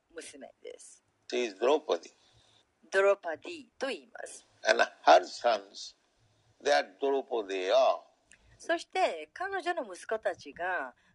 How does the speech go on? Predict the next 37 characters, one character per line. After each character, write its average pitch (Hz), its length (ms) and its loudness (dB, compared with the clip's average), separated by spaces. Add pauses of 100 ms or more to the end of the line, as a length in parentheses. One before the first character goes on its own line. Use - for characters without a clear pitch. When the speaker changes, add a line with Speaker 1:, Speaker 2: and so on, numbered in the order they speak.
Speaker 1:
ド 202 140 -2
ロ 294 200 0
パ 311 200 0
デ 226 320 -4
ー - 40 -16
ヤ 123 140 -12 (240)
と - 80 -12
呼 240 120 -6
ば 135 120 -10
れ - 120 -18
ま - 160 -14
す。 - 200 -20 (360)
Speaker 2:
So, 101 480 -2 (580)
the 104 80 -8
grandfather, 139 920 2 (440)
the 98 100 -8
grandson, 131 800 2 (460)
all 127 300 0
of 95 160 -4
them 90 240 -10
are 87 200 -12
present 98 380 -10 (320)
because 110 320 0
they 113 100 2
are 117 200 4
allies. 110 480 2 (1600)
Speaker 1:
祖 226 120 -4
父 214 140 -14
た 139 180 -14
ち、 - 220 -20 (220)
お 165 80 -4
じ 202 100 -8
い 220 40 -14
さ - 140 -14
ん - 100 -20
た - 120 -8
ち、 - 180 -16